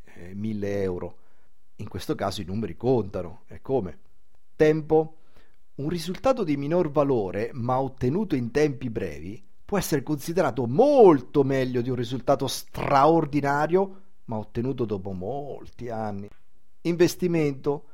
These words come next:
Inutile dirlo, ma purtroppo molte aziende vivono ancora nell'illusione di poter avere tutto subito e gratis. Io ti consiglio di descrivere bene i costi economici e anche quelli operativi che sono stati necessari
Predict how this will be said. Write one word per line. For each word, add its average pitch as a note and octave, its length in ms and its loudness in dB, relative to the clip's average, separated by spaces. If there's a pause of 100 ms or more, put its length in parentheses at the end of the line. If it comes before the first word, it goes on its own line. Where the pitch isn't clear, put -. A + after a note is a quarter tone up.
(580)
Inutile C#3+ 420 0
dirlo, G2+ 520 -4
ma B2 120 -6
purtroppo D#3+ 500 -2
molte G3+ 280 2
aziende G#2+ 760 -4
vivono G3 300 2
ancora D3 420 0
nell'illusione D3 1500 0
di D3+ 140 -4
poter E3 300 0
avere B2+ 460 0
tutto A3 680 -4
subito E3 720 0
e D3+ 100 2
gratis. B2 720 2 (760)
Io B3 200 2
ti D3 100 -4
consiglio D3 420 0
di A#2+ 120 0
descrivere C3+ 480 0
bene C3 300 6
i G2+ 80 -4
costi A2+ 260 -6
economici G2 680 -4 (180)
e - 100 -8
anche F#3+ 220 0
quelli D3 180 2
operativi B2 720 -2
che - 160 -4
sono C#3+ 240 -2
stati B2+ 340 -2
necessari A#2 880 0